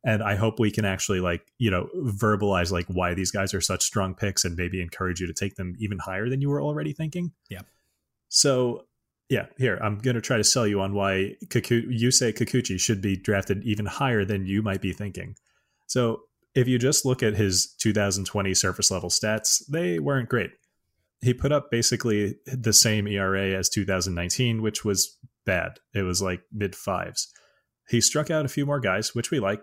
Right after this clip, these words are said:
Speaker 1: but also walked a few more guys. So you might think that balances out. We don't like that. The Ks and walks wound up equaling a really good thing, though, because his K minus walk percentage went up by almost five percent,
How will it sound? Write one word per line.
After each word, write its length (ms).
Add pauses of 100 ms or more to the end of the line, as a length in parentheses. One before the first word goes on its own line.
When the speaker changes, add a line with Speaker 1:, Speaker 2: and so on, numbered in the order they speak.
(100)
Speaker 1:
but 160
also 300
walked 240
a 40
few 140
more 160
guys. 320
So 220
you 160
might 260
think 200
that 200
balances 400
out. 320
We 100
don't 220
like 200
that. 240 (1400)
The 420
Ks 320
and 140
walks 600 (140)
wound 340
up 220 (100)
equaling 600
a 120 (120)
really 240
good 180
thing, 280
though, 160
because 340
his 180
K 220
minus 320
walk 220
percentage 480
went 120
up 120
by 120
almost 380
five 300
percent, 360